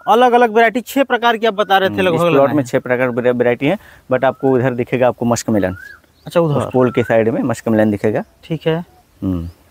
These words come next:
Speaker 1: तो आइए हम लोग उधर ही देख लेते हैं।
Speaker 2: ये
Speaker 1: जी
Speaker 2: है
Speaker 1: भैया,
Speaker 2: आपका
Speaker 1: यही है मस्क मेलन?
Speaker 2: मस्क मेलन आपको अच्छे से दिखा रहे हैं, ये मस्क मेलन देखिए, और इसको आप अच्छे से कवर करिए। देखिए इसमें फ्रूटिंग कितनी हुई है।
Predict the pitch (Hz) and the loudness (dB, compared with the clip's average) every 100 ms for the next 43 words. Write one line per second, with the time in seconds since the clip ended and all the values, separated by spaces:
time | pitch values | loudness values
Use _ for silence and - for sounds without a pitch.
0 | - 165 202 214 214 202 190 190 185 - | -2 2 4 4 4 4 4 2 -2 -2
1 | 170 170 175 _ _ - - - - - | -6 -6 -6 _ _ -20 -20 -20 -20 -20
2 | - - - - 120 110 101 233 247 214 | -20 -20 -20 -6 -2 0 2 2 4 4
3 | 175 151 135 143 185 208 254 240 220 - | 4 2 2 -2 0 2 2 2 0 -2
4 | 240 247 285 277 _ - 123 - 131 135 | -2 0 0 0 _ -6 -6 -2 0 2
5 | 127 117 127 - 135 127 120 127 139 123 | 0 0 -2 -2 -6 -4 0 2 4 2
6 | 180 135 - 127 131 139 127 170 220 - | 2 0 0 2 2 2 0 -2 -2 -8
7 | - - - 139 160 - 180 170 - - | -20 -16 -2 0 0 0 0 0 0 -2
8 | 135 175 - 135 123 - 117 123 143 160 | 0 -2 -2 -2 -2 -2 0 2 2 0
9 | - 160 - _ _ _ - - - - | 0 -4 -6 _ _ _ -20 -20 -20 -20
10 | _ - 165 165 233 175 - 143 127 117 | _ -2 0 2 2 2 2 2 2 0